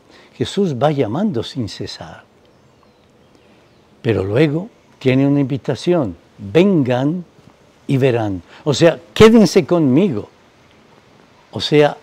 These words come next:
hagan iglesia, oren, tengan la palabra y ahí estarán conmigo y me irán conociendo. Y precisamente después de conocerme, entonces ya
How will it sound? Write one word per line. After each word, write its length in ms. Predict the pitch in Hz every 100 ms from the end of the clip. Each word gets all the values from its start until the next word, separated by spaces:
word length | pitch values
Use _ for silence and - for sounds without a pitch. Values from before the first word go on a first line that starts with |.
| _ _
hagan 300 | 160 156 160
iglesia, 640 | 117 123 151 - 104 90 - _ _ _ _ _ _ _ _ _ _ _ -
oren, 500 | 160 156 98 85 85 _ _ _ _ _ _ _
tengan 320 | - 175 151 139
la 140 | 120
palabra 580 | 123 127 165 131 104 - _ _
y 140 | - 120
ahí 300 | 123 175 180 - _ _ _
estarán 400 | - - 120 143
conmigo 560 | 151 143 156 202 175 208 _ _ _ _ -
y 300 | 147 139 - -
me 160 | 117 117
irán 220 | 120 139
conociendo. 720 | 131 135 127 - 113 90 80 78 - _ _ _ _ _ _ - -
Y 100 | -
precisamente 960 | 170 156 214 - 175 170 151 120 180 - - - -
después 480 | 120 113 - 196
de 100 | 175
conocerme, 760 | - 127 110 - 165 139 135 208 - - _ _ _ _
entonces 800 | - 104 - 160 143 147 147 - _ _ _ _
ya 400 | 113 95 143 151